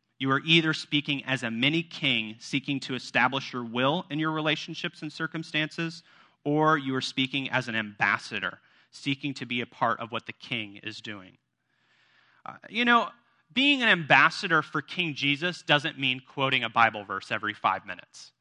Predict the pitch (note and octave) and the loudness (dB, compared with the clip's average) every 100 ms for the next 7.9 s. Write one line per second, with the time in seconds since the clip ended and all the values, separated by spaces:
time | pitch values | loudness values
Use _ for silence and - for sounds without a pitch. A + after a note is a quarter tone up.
0 | _ _ _ _ - A#2+ A#2 A2 - - | _ _ _ _ 2 6 8 6 0 -20
1 | - - B3 B3+ E3+ A3+ D4 - F#3 F3 | -6 6 6 6 4 6 6 2 -2 -2
2 | D#3+ F3+ F3 _ F3+ E3+ G#3 G3+ C#3+ A#2+ | 0 -2 -2 _ -6 0 0 2 2 0
3 | - F2+ _ _ _ _ _ - E3+ D#3 | -12 -14 _ _ _ _ _ 0 4 4
4 | D3 - D3 C3+ - - - - - - | 2 -6 -6 -6 -14 -2 -2 -2 -8 -12
5 | - C#3+ C3 A#2+ D3+ F3+ F3 - - A2+ | 0 2 2 -4 -6 -2 -4 -6 -8 -8
6 | A2 - G2+ G#2+ - _ _ C3 D#3 D#3 | -10 -18 -18 -18 -20 _ _ -2 6 6
7 | D#3 D3 C3+ C3 B2+ G#2+ A2+ G2+ | 6 0 0 0 -2 0 -2 -4